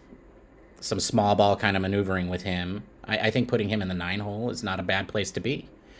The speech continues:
Uh, and he, he is, he's at, he's in Sacramento. He's on his rehab assignment.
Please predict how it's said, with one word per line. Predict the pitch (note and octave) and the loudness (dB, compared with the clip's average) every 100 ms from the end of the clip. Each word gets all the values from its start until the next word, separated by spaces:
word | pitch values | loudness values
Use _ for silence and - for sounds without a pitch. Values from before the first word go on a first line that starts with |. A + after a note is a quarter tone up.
| - - - - - - - - - | -20 -20 -20 -20 -20 -20 -20 -20 -4
Uh, | G2+ F#2+ G2 | 0 2 8
and | A#2 C3+ | 8 8
he, | D#3+ A#3 A#3+ | 8 8 6
he | - B2+ C3 D3 | 2 2 6 10
is, | G3 A#3 G#3 - | 10 8 2 -2
he's | C3 C3 C#3 | 2 4 6
at, | C#3 | 4
he's | - B2+ B2+ | 2 2 4
in | |
Sacramento. | C#3+ E3+ F#3 G#3+ C4 A2 - - | 6 8 8 8 8 4 -2 0
He's | C#3+ B2+ | 2 6
on | C#3+ D#3+ | 6 8
his | D#3 F#3 E3+ | 6 4 4
rehab | B3 A3 F#3+ | 6 8 8
assignment. | F3 F3 F3 F#3+ | 6 6 6 2